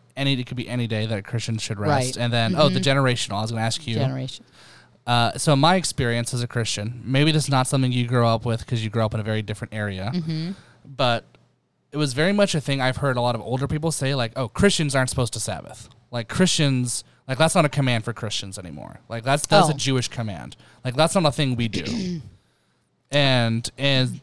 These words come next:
Speaker 1: part of my generation, or, like, the millennial kinda group, it's be-, kinda had a huge swing back in, like, theological spheres. A lot of books talk about, like, why we need rest, why this is good for us.
Speaker 2: Mm-hmm.
Speaker 1: It's not even a, it's
Speaker 2: Mm-hmm.
Speaker 1: not about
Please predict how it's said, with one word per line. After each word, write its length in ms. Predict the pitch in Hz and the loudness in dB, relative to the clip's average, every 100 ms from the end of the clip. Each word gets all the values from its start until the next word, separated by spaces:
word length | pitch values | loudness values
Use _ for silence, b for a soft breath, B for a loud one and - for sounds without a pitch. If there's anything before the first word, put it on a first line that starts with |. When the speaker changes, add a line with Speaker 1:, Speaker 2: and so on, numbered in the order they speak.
| - | -8
Speaker 1:
part 260 | - 156 143 | 2 4 6
of 400 | 127 120 - - | 2 0 -8 -14
my 420 | - 127 147 175 185 | -6 0 4 4 4
generation, 760 | 143 120 113 110 - 117 156 147 | 0 0 0 -2 -2 -4 -4 -2
or, 80 | 123 | -4
like, 140 | 113 | -4
the 80 | 117 | -2
millennial 500 | 113 117 135 139 117 | -2 2 2 2 2
kinda 220 | 117 117 | 0 -4
group, 420 | 107 113 107 98 120 | -4 -6 -6 -6 -8
it's 180 | 120 | -10
be-, 120 | - - | -10 -4
kinda 320 | 165 160 123 | 2 2 2
had 200 | 110 131 | 2 0
a 60 | 113 | -2
huge 400 | - 156 147 - | -4 -4 -2 -2
swing 420 | - - 165 214 | -4 -4 -4 -2
back 380 | 123 104 - - B B B - | -2 -4 -8 -18 B B B -4
in, 100 | 139 | -2
like, 160 | 123 | -2
theological 720 | - 131 117 107 117 143 156 | -2 -2 0 2 0 -2 -4
spheres. 580 | 156 - 151 190 226 - - _ b b b | -4 -4 -4 -4 -4 -8 -12 _ b b b
A 80 | 123 | 2
lot 240 | 135 156 | 6 6
of 100 | 185 151 | 6 2
books 200 | 156 - | 0 0
talk 220 | 135 139 | 0 2
about, 180 | 135 117 | 0 0
like, 200 | 110 - | -2 -2
why 160 | 110 113 | -2 -2
we 120 | 123 | -2
need 260 | 120 117 | -2 -2
rest, 480 | 113 113 98 - - | -2 -4 -4 -6 -6
why 140 | 113 117 | -6 -6
this 180 | 110 | -6
is 80 | 123 | -8
good 220 | 113 127 123 | -4 -6 -4
for 140 | 120 | -4
us. 180 | 101 175 | -2 -4
Speaker 2:
Mm-hmm. 100 | 117 | -4
Speaker 1:
It's 140 | 113 | -2
not 160 | 135 143 | 0 2
even 240 | 143 135 | 2 0
a, 60 | 127 | 0
it's 200 | 214 196 | 0 -2
Speaker 2:
Mm-hmm. 80 | 185 | 0
Speaker 1:
not 160 | 139 147 | 2 2
about 460 | 123 151 147 - | 2 2 2 0